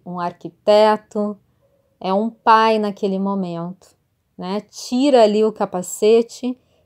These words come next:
e se apresenta, né? Dizendo: "Feliz aniversário, minha filha." E como a gente fica depois disso, né?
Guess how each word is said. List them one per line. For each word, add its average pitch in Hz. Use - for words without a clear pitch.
e 233
se 226
apresenta, 208
né? 190
Dizendo: 214
"Feliz 220
aniversário, 214
minha 190
filha." 170
E 370
como 381
a 359
gente 311
fica 269
depois 220
disso, 165
né? 175